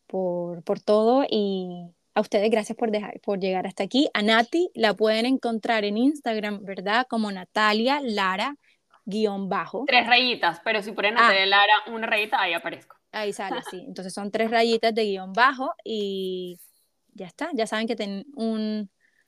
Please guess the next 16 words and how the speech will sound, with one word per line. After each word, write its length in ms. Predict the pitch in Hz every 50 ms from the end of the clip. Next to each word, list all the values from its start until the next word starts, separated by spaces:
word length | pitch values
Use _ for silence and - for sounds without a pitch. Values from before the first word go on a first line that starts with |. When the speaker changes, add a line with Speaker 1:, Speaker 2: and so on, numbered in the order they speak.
| _ _ _ _ _ _ _ _ _ _ _ _ -
Speaker 1:
un 460 | 226 226 220 220 214 214 208 214 214
taller 380 | - - 415 202 202 208 196 196
que 80 | - 202
va 60 | 196
a 40 | 196
venir 200 | 196 196 185 180
muy 160 | 190 196 190 180 -
pronto, 400 | - 214 220 226 220 - - 233
entonces 480 | 277 262 220 185 170 - 185 185 -
estén 300 | 202 180 _ - 175 170
pendientes. 680 | - 180 185 190 180 175 170 165 170 - 294 - - -
Speaker 2:
Juli, 320 | - - - 240 233 262 254
si 60 | 269
me 120 | 262 254 226
permites, 640 | 214 226 208 214 220 214 208 170 - 220 226 233 - -
quiero, 280 | 247 240 226 233 214